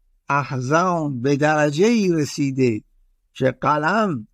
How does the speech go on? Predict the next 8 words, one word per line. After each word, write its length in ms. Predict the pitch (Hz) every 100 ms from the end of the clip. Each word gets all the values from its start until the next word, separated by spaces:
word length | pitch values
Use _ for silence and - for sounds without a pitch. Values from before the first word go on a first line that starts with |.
| _ _ _ _
از 260 | 135 135 -
تحریر 920 | 143 139 127 123 165 190 165 143 120
و 120 | 120
لسان 1000 | 139 143 143 - 165 185 185 170 147 135
از 260 | - 135 -
تقریر 840 | 139 139 127 127 147 190 180 143 123
باز 640 | 117 180 214 190 156 127
مانده. 440 | 131 127 117 113